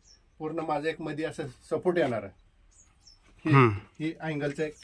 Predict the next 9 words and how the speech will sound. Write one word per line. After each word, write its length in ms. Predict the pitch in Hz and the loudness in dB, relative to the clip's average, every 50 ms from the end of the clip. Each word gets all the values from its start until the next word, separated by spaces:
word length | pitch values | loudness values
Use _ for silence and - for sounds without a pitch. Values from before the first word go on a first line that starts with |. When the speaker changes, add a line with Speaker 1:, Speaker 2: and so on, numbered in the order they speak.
| - - - - - - - - - - - - - - - - _ - - - - - | -20 -20 -20 -20 -20 -20 -20 -20 -20 -20 -20 -20 -20 -20 -20 -20 _ -20 -20 -20 -12 -8
Speaker 1:
ही 100 | 170 180 | -4 0
अँगल 360 | 170 160 151 143 139 147 135 127 - _ - - 127 | 0 0 0 0 0 0 -2 -2 -6 _ -12 -2 2
जॉईंट 240 | 160 165 156 - - | 2 2 2 0 -2
करून 360 | - 156 147 135 135 123 117 | -2 -2 -2 0 -2 -4 -4
ह्याला 1040 | 143 - - - - - - - - - - _ - - - - - 147 143 156 | -8 -10 -12 -18 -20 -20 -20 -20 -20 -20 -20 _ -20 -20 -20 -10 -6 -2 0 0
माझं 300 | 160 156 156 151 165 165 | 2 2 2 2 2 2
नट 180 | 170 180 - 175 | 2 2 2 2
बोल्ट 240 | 165 170 147 127 131 | 2 2 0 2 -2
येणार. 240 | 123 110 101 95 | -2 -2 -2 -6